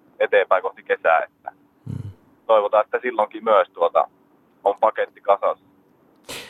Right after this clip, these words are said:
Speaker 2: Niin, se on niin pienestä urheilussa kiinni, mutta millaisia signaaleja Portugalin leiri näytti sulle?
Speaker 1: No, kyllä tota leiri meni ihan suunnitelmien mukaisesti, että, että tota,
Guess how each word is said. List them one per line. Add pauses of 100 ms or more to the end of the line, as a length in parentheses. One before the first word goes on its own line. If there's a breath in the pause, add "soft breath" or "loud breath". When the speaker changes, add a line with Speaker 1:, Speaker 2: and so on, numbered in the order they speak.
(200 loud breath)
Speaker 2:
Niin,
se
on
niin
pienestä
urheilussa
kiinni,
mutta
millaisia
signaaleja
Portugalin
leiri
näytti
sulle? (1200)
Speaker 1:
No, (420)
kyllä (240)
tota
leiri
meni
ihan (220)
suunnitelmien
mukaisesti,
että, (520)
että
tota,